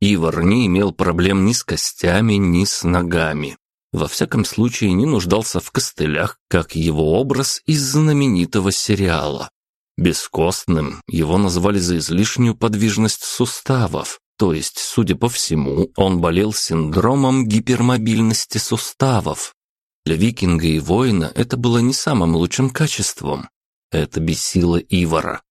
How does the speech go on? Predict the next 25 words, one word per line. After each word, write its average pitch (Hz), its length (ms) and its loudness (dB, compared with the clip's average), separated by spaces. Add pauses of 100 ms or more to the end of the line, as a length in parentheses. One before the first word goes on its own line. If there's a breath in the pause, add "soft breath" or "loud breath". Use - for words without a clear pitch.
заставляло 92 760 0
рисковать 90 760 -2
и 87 60 0
стремиться 87 580 0
всем 110 260 0
вокруг 92 400 0
доказать, 98 600 -2 (100)
что - 320 -2
он 82 140 2
здоровый 82 800 0
и 117 60 0
полноценный, 123 1080 0 (320)
чтобы 80 400 -2
никто 95 400 -2
в - 120 -6
том 101 220 2
не 117 100 4
мог 98 240 0
усомниться. - 840 0 (420)
Откуда 131 640 0
и - 240 -2
главная 107 600 0
особенность 117 720 0
его 113 240 0
характера – 117 840 -2